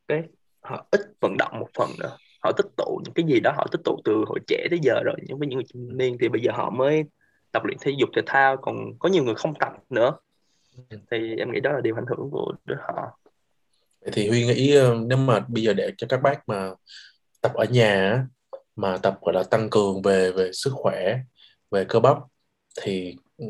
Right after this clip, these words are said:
Speaker 2: có những cái, ờ, option nào không?
Speaker 1: Thực sự bây giờ nếu mà tăng cơ bắp bây giờ thực sự nó cũng được, nhưng mà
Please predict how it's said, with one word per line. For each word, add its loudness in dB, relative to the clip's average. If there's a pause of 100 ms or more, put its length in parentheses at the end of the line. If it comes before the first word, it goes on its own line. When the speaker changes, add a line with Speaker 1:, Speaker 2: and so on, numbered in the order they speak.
(160)
Speaker 2:
có 2
những 0
cái, 6
ờ, 4 (600)
option 0
nào -2
không? -4 (1000)
Speaker 1:
Thực -4
sự -4
bây 0
giờ 0
nếu -2
mà -4
tăng -2
cơ 0
bắp 0 (100)
bây -6
giờ 0
thực -8
sự -16 (500)
nó 2
cũng -6
được, 4
nhưng -4
mà -10